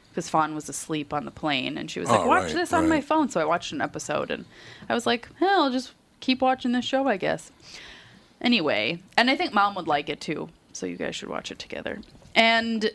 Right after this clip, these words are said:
Speaker 1: have
Speaker 2: Well, we'll give it a whirl.
Speaker 1: Did Mom show you that movie trailer that I sent her and told you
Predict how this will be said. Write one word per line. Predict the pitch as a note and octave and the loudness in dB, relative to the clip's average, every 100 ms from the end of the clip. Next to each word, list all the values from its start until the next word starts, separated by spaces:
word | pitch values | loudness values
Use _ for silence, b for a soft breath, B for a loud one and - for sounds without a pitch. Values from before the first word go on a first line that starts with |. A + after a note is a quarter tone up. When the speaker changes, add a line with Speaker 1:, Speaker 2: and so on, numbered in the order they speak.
| - | -2
Speaker 1:
have | F3+ | 2
Speaker 2:
Well, | A3 A2 | 4 2
we'll | F#2 | 0
give | E2+ F2 | -2 -2
it | E2+ | -2
a | |
whirl. | D#2 D2+ D2 | -2 -2 0
Speaker 1:
Did | A3 A3+ | 2 4
Mom | A3+ A3+ B3 | 2 2 2
show | A#3+ A#3+ G#3+ | 2 2 0
you | A3 A3 A3 | 0 0 2
that | G3+ G3 | 0 0
movie | F#3+ G3 G3+ | -6 -6 -4
trailer | - G3 G3 G3 | 2 2 2 2
that | F#3+ | 0
I | G3 | 0
sent | G3 G3 F#3+ | -2 -4 -4
her | G3 | -6
and | F#3+ | -8
told | F#3 F#3 F#3 | -6 -4 -4
you | F#3 F#3+ F#3+ | -6 -6 -6